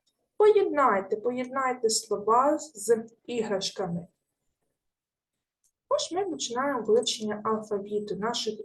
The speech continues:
літер. З української мови ви також вивчаєте алфавіт. І сьогодні ми поговоримо про літеру A. A. Ось ви бачите,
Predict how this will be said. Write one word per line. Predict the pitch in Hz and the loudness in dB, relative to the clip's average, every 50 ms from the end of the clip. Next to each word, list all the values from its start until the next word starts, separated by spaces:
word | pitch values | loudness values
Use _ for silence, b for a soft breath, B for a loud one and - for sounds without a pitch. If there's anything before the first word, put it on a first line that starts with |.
| - - | -8 -6
літер. | 202 202 196 196 - - - - - - _ _ _ _ _ _ _ _ _ _ _ _ | -6 -4 -4 -6 -6 -8 -8 -8 -10 -10 _ _ _ _ _ _ _ _ _ _ _ _
З | - - - | -14 -12 -8
української | - 269 311 415 427 - - 254 240 | -4 -2 0 0 0 0 -2 -2 -2
мови | 262 311 427 392 294 220 | 0 0 0 2 2 0
ви | - 339 | 0 -2
також | - 302 - - - 240 262 - - | -4 -4 -4 -2 0 -2 0 -2 -2
вивчаєте | 208 - - - 233 233 240 240 240 - - | -4 -6 -4 -2 0 2 2 2 0 -2 -2
алфавіт. | 208 208 208 208 208 - 196 190 196 180 175 - _ _ | -2 0 -2 -2 -2 -4 -6 -6 -6 -8 -12 -14 _ _
І | - 285 | -8 -8
сьогодні | 277 - 349 370 466 587 587 392 277 | -6 -6 -2 2 2 4 4 4 2
ми | 247 262 277 | -2 -4 -6
поговоримо | - 233 - 214 202 208 208 254 294 294 262 226 208 - | -8 -8 -6 -6 -6 -2 0 2 2 2 2 -2 -6 -6
про | - 196 180 | -8 -6 -6
літеру | 190 208 240 233 - 220 214 202 208 403 - _ - | -6 -6 -6 -4 0 2 2 4 2 0 -4 _ -2
A. | - 415 403 349 - - - - - - - _ _ _ _ _ _ _ _ _ - | 0 0 2 2 0 -2 -4 -8 -16 -20 -20 _ _ _ _ _ _ _ _ _ -8
A. | 214 185 151 - - - _ _ _ _ _ _ _ _ _ _ _ | -6 -6 -6 -6 -10 -14 _ _ _ _ _ _ _ _ _ _ _
Ось | - 370 392 381 330 | -2 -2 0 0 0
ви | 277 | 0
бачите, | - 262 254 254 247 - - - 220 220 220 - - | 2 2 2 2 0 -2 0 2 2 2 2 0 -8